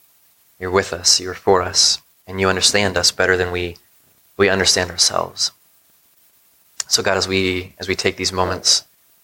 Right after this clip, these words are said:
uh, this full hour that we're together, gathered as a church community, God, we, we are looking for you. We're looking for, for something, something that we need.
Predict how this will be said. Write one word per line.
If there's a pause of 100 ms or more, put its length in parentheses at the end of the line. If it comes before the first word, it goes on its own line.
(540)
uh,
this
full
hour
that
we're
together,
gathered
as
a
church
community, (960)
God,
we, (160)
we
are
looking
for
you. (560)
We're
looking
for, (240)
for
something, (2000)
something
that
we
need.